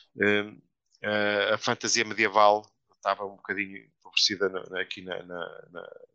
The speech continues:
na oferta da Lego, a nível de peças. Eh,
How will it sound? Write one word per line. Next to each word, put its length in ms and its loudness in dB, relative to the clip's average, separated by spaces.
na 120 4
oferta 320 0
da 100 0
Lego, 240 0
a 80 4
nível 200 4
de 80 0
peças. 500 0
Eh, 400 2